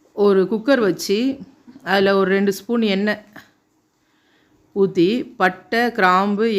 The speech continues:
ஏலக்காய் இது மூணுத்தையும் போட்டு இது பண்ணோன்னா, நம்ம வெட்டி வச்ச வெங்காயத்தை சேர்த்துக்கலாம். பாருங்க, தக்காளி சாதத்துக்கு எப்பவும் வெங்காயம் கம்மி, தக்காளி அதிகமா சேர்த்தா தான் அந்த ஃப்ளேவர் நல்லாயிருக்கும். நல்லா வெங்காயம் வதங்கினோன்னே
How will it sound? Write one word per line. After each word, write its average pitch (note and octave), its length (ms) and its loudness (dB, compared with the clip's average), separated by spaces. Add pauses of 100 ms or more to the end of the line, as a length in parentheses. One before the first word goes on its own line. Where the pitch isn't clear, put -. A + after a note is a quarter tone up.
ஏலக்காய் F#3+ 380 -2 (200)
இது F#3 180 -2
மூணுத்தையும் G#3 640 -2
போட்டு F3 320 -4 (2500)
இது G3+ 160 2
பண்ணோன்னா, F3+ 400 0
நம்ம G3 220 0 (320)
வெட்டி G3 240 0
வச்ச G#3 140 -2 (100)
வெங்காயத்தை G3 460 -2
சேர்த்துக்கலாம். F3 520 -4 (1600)
பாருங்க, F3+ 360 0
தக்காளி A#3+ 320 0
சாதத்துக்கு F#3 300 -2
எப்பவும் F#3 240 -4
வெங்காயம் G#3 380 -2
கம்மி, F#3 280 -2 (100)
தக்காளி G3+ 340 -2
அதிகமா F#3+ 400 -2
சேர்த்தா D#3+ 300 -6
தான் G3 160 -4
அந்த D#3+ 240 -2
ஃப்ளேவர் F3+ 380 -4
நல்லாயிருக்கும். E3 520 -6 (1160)
நல்லா G3+ 240 2
வெங்காயம் G#3 420 -2
வதங்கினோன்னே F#3+ 580 -2